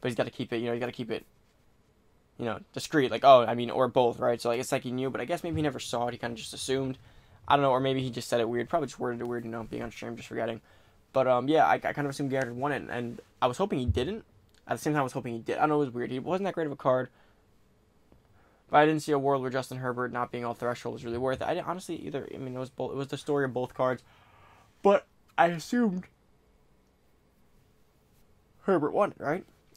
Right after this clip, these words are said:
But it is what it is. We ended up being a per-, it ended up being Herbert. I will show you his stats. Next, we got Solo Battle. Some issues with Solo Battles. Twitch drops are having issues as well. They are fixing that. Monthly, weekly rewards in December.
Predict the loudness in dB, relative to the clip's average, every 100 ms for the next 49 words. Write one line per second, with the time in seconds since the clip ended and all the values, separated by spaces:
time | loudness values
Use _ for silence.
0 | -4 -2 0 0 0 0 -2 -4 _ _
1 | _ _ _ _ _ _ _ -18 -2 -2
2 | 0 0 2 0 0 0 -2 -2 0 0
3 | -2 -4 -2 0 0 0 -4 -6 0 2
4 | 2 -2 -20 -20 -10 -4 -2 -2 2 2
5 | 4 4 2 0 -4 -6 -12 -12 -4 -2
6 | 2 2 2 -2 -4 0 2 2 2 0
7 | 0 -2 -4 -6 -4 0 0 0 -2 -6
8 | -8 -8 -6 -6 -8 -20 -18 -18 0 2
9 | 2 0 -2 -2 -4 -4 -2 -2 -2 -4
10 | -14 -6 -4 0 -2